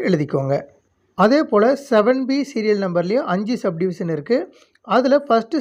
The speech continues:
சப்டிவிஷன்ல உங்களுக்கு எத்தனை ஸ்ட்ரிப் சீல்ஸ் அப்ளை பண்ணியிருக்காங்க அப்படின்னு கேட்டிருப்பாங்க. மூணு கொடுத்துருந்தாங்கன்னா மூணுன்னு போட்டுக்கோங்க. அதுல ரெண்டாவது சப்டிவிஷன்ல அதோட சீரியல் நம்பரை எழுதிக்கோங்க. மூணாவது சப்டிவிஷன்ல நீங்க எத்தனை ஸ்ட்ரிப் சீல் பயன்படுத்தியிருக்கீங்க அப்படின்னு கேட்டிருப்பாங்க.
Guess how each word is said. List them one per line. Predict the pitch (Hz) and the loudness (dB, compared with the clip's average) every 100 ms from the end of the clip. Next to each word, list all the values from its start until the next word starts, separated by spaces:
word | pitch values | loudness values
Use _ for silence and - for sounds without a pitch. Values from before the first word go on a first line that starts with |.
| - | -4
சப்டிவிஷன்ல | 185 202 185 180 233 240 | -4 -4 -4 -4 -2 0
உங்களுக்கு | 214 220 196 | -2 -2 -2
எத்தனை | 185 240 277 | -2 -2 -4
ஸ்ட்ரிப் | 285 240 226 254 | -2 -6 -6 -6
சீல்ஸ் | 247 214 | -6 -6
அப்ளை | 208 196 190 | -4 -4 -2
பண்ணியிருக்காங்க | 180 160 175 185 | -6 -4 -2 -2
அப்படின்னு | 165 170 165 | -4 -6 -8
கேட்டிருப்பாங்க. | 156 160 156 185 285 330 _ _ _ _ - | -6 -6 -4 -2 -4 -8 _ _ _ _ -8
மூணு | 247 302 311 | -2 -2 -2
கொடுத்துருந்தாங்கன்னா | 226 185 175 175 214 240 | -4 -4 -4 -4 -4 -4
மூணுன்னு | 196 226 233 180 | -2 -2 -4 -4
போட்டுக்கோங்க. | 165 165 160 160 208 - 208 | -6 -4 -4 -2 -4 -4 -4
அதுல | 226 254 196 | -2 0 0
ரெண்டாவது | 202 262 285 | 0 0 0
சப்டிவிஷன்ல | 269 175 185 160 175 233 - | -2 -4 -6 -6 -4 -4 -4
அதோட | 196 202 254 262 | -2 0 0 -2
சீரியல் | 247 226 160 | -2 -2 -2
நம்பரை | 165 254 | -4 -2
எழுதிக்கோங்க. | 180 160 165 151 147 151 _ _ _ _ _ | -4 -6 -6 -6 -6 -8 _ _ _ _ _
மூணாவது | 208 285 320 311 - | -6 0 0 0 -4
சப்டிவிஷன்ல | 190 202 185 180 165 220 330 - _ 247 | -6 -4 -4 -4 -2 -2 -4 -14 _ -8
நீங்க | 233 214 214 | -4 -2 -2
எத்தனை | 214 294 - | -2 -4 -6
ஸ்ட்ரிப் | 254 220 | -8 -6
சீல் | 262 240 | -6 -4
பயன்படுத்தியிருக்கீங்க | 214 208 208 180 180 165 196 208 | -4 -4 -4 -6 -6 -8 -4 -2
அப்படின்னு | 180 180 | -2 -4
கேட்டிருப்பாங்க. | 175 160 147 160 | -6 -6 -8 -4